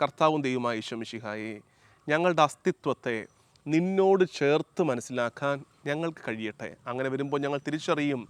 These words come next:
നിസ്സാരരാണ്, ബലഹീനരാണ്, നിന്നെ കൂടാതെ ആകില്ല എന്ന്. നമ്മുടെ കർത്താവ് ഈശോ മിശിഹായുടെ കൃപയും പിതാവായ ദൈവത്തിൻ്റെ സ്നേഹവും പരിശുദ്ധാത്മാവിൻ്റെ സഹവാസവും എന്നും എല്ലാ കാലവും കൂടെ ഉണ്ടായിരിക്കട്ടെ, ഇപ്പോഴും എപ്പോഴും എന്നേക്കും.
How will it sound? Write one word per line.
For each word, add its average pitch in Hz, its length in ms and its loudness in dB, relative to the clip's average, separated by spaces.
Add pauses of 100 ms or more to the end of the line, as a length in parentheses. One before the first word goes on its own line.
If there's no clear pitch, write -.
(400)
നിസ്സാരരാണ്, 131 760 0 (500)
ബലഹീനരാണ്, 143 760 2 (220)
നിന്നെ 131 240 -2 (100)
കൂടാതെ 120 460 -2 (240)
ആകില്ല 117 300 -2 (160)
എന്ന്. 110 180 -18 (400)
നമ്മുടെ 135 200 -2
കർത്താവ് 156 320 6
ഈശോ 160 220 0
മിശിഹായുടെ 143 500 4
കൃപയും 156 360 2 (480)
പിതാവായ 165 480 10 (120)
ദൈവത്തിൻ്റെ 180 460 2
സ്നേഹവും 180 500 4
പരിശുദ്ധാത്മാവിൻ്റെ 165 840 2
സഹവാസവും 147 640 0 (560)
എന്നും 190 380 4
എല്ലാ 165 220 8 (160)
കാലവും 147 420 4 (140)
കൂടെ 143 260 2
ഉണ്ടായിരിക്കട്ടെ, 127 580 2 (100)
ഇപ്പോഴും 156 680 2 (260)
എപ്പോഴും 135 560 0 (160)
എന്നേക്കും. 135 520 -2